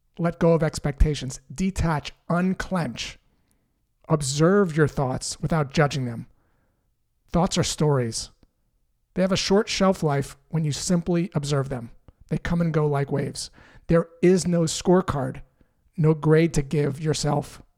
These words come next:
Embrace learning. The future you isn't the reward.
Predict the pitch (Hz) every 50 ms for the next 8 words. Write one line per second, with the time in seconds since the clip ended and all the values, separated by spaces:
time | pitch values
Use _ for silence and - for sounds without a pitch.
0 | _ _ _ _ _ _ - 160 160 147 160 170 190 - - 175 165 170 165 156
1 | 160 165 143 - - - _ _ _ _ _ _ _ _ _ - - - 165 -
2 | - - 196 220 - - 190 180 170 170 160 156 160 - - _ - 175 165 156
3 | 175 165 - 165 156 156 156 151 156 165 185 185 151 131 131 151